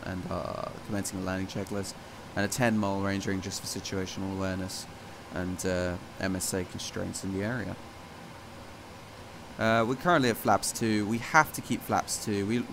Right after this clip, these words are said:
we like to call this the, uh, gentleman's flap setting on the line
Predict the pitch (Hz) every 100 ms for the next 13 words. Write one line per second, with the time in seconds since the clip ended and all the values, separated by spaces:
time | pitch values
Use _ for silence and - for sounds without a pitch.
0 | 71 - - 95 120 139 139 117 - 117
1 | 113 - - 113 104 95 92 - 143 131
2 | 117 104 98 92 - - - 110 - -
3 | 101 - 95 92 90 - 98 98 95 95
4 | 95